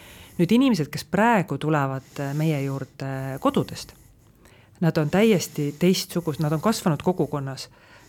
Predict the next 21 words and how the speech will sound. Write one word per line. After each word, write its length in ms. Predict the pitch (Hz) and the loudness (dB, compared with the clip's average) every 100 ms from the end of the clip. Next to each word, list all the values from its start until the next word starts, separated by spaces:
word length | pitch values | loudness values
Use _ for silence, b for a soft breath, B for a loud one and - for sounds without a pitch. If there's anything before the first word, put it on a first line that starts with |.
| - | -8
äh, 320 | 143 143 139 | -6 -4 -4
nad 120 | 151 147 | -4 -2
teavad 320 | 190 202 180 156 | 2 4 4 0
enda 160 | 139 | -4
tugevusi 760 | 147 165 156 139 139 - 147 131 B B B - | -4 0 0 0 -4 -6 -6 -6 B B B -6
ja, 600 | 143 139 135 135 139 - | -2 0 0 -2 -4 -4
ja 120 | - 147 | -4 2
nendega 420 | 180 226 170 151 | 4 4 2 0
koostööd 500 | - 180 180 147 - | 2 2 2 -2 -4
teha 220 | 160 151 | -4 -2
on 160 | 143 139 | -4 -2
palju-palju 1080 | 185 214 151 151 165 165 151 139 135 135 127 B B - - | 0 2 2 2 0 2 0 -2 -2 -4 -8 B B -10 0
mõnes 260 | 208 180 | 2 2
mõttes 160 | 139 - | 0 0
lihtsam. 440 | 185 - - 139 135 - - b b b - | -2 -2 -8 -10 -12 -18 -20 b b b -4
Ja 80 | 147 | 0
me 120 | 151 | 2
väga 240 | 208 180 | 4 4
loodame, 480 | 165 196 196 143 139 | 4 4 2 0 -2
et 80 | 135 | -6
see, 420 | - 139 139 | -8 -6 -4